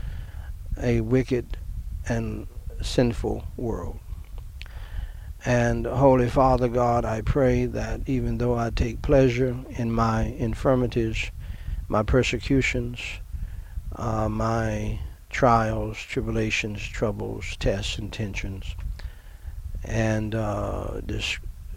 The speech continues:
uh, distresses and afflictions.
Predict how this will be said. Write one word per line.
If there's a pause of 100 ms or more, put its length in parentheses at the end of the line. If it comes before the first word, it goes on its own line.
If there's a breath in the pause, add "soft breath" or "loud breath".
(140)
uh, (340)
distresses
and
afflictions.